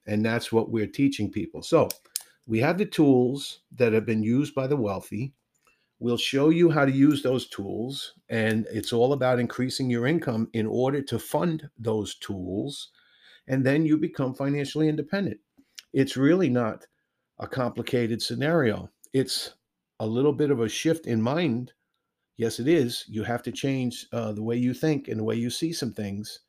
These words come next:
You have to have an open mind. You have to be coachable. You have to have a burning desire to help others. And you have to be able to stay the course. Stay the course with the thought in your mind. Stay the course with the effort you need to make to increase the income.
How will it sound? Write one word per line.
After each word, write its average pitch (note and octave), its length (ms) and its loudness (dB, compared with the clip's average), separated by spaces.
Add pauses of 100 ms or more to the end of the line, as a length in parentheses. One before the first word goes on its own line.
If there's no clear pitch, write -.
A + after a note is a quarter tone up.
(360)
You A2+ 120 -4
have B2 160 0
to B2+ 60 -8
have B2+ 140 -4
an A#2+ 80 -2
open A#2+ 260 -2
mind. D3 440 -4 (480)
You G2+ 100 -12
have A#2+ 160 -8
to A2+ 80 -16
be B2 100 -8
coachable. C#3 680 -2 (380)
You A2+ 160 -4
have B2+ 200 -4
to B2 80 -8
have A#2 120 -4
a A2 60 -6
burning B2 340 -2
desire C3 440 -2
to C3 80 -4
help A#2+ 240 -6
others. D#3 480 -6 (640)
And A#2+ 320 0
you B2 140 -2
have A#2 300 -4
to - 80 -6
be B2 280 -4
able A2+ 320 -4
to C#3 180 -6
stay G#2 400 -6
the C3+ 120 -6
course. - 500 -6 (920)
Stay C3+ 300 -2
the D3+ 120 0
course C#3 360 0
with A#2 120 -6
the G#2+ 80 -4
thought B2+ 360 0
in B2 120 -2
your C3 120 -4
mind. A2+ 500 -4 (540)
Stay - 360 0
the D3 120 0
course C3 380 -2
with A2+ 100 -4
the A#2 160 -6
effort B2 340 -2
you A#2+ 100 -4
need A#2 240 -2
to C3 100 -4
make A2 380 -4
to A#2 160 -4
increase A2+ 360 -6
the C3 160 -4
income. G2+ 480 -8